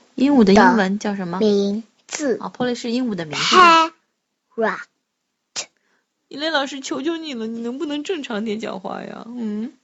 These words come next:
Speaker 1: 好吗？
Speaker 2: 那只兔子就是。
Speaker 1: 嗯。嗯，叫什么兔来着？我都忘记了。蝴蝶？
Speaker 2: 对。
Speaker 1: 嗯，蝴蝶兔。OK。
Speaker 2: 蝴蝶警官。
Speaker 1: 嗯。
Speaker 2: 哦，臭兔子。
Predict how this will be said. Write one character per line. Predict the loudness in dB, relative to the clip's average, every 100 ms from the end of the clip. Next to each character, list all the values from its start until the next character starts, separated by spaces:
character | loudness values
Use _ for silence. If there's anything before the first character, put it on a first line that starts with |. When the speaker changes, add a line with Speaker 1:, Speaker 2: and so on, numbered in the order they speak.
| -8
Speaker 1:
好 | -4
吗？ | -4 -6 _
Speaker 2:
那 | 0 2
只 | 2
兔 | 0 0
子 | -2
就 | 0 2
是。 | 4 2 0 _ _ -20 -20 -12
Speaker 1:
嗯。 | -10 -10 -14 _ _ _ -20 -20 -20 _ _ _ _ _
嗯， | -4 -4 -6 -12 _ -6 -4 -4 -12 -4
叫 | 0
什 | 2
么 | 0
兔 | 0 4
来 | 4
着？ | 4
我 | 0
都 | 2
忘 | 2 2
记 | -2
了。 | -4 -8 _
蝴 | 0
蝶？ | 4 4 2 -4 _ _ 4
Speaker 2:
对。 | 6 6 2 _ -16
Speaker 1:
嗯， | -14 -14 -14 -8
蝴 | -6
蝶 | -4
兔。 | -6 -8 _
OK。 | -12 -12
Speaker 2:
蝴 | -6 -4
蝶 | -2 -2
警 | -4 -4
官。 | -4 -4 _ _
Speaker 1:
嗯。 | -2
Speaker 2:
哦， | 0 0 -2 _ -8
臭 | -4 -4
兔 | -6 -12
子。 | -14